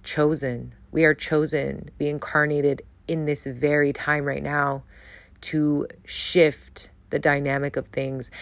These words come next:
And the more that we involve ourselves in these lower vibrational spaces,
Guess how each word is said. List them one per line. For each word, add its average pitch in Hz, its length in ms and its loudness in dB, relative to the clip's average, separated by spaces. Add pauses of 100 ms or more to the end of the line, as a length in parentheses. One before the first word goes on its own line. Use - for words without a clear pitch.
(180)
And 151 200 -2
the 151 120 6
more 165 420 4
that 190 160 4
we 165 180 2
involve 147 580 6
ourselves 139 720 4
in 147 360 -2
these 135 200 -4
lower 135 340 4
vibrational 151 580 2
spaces, 135 720 -2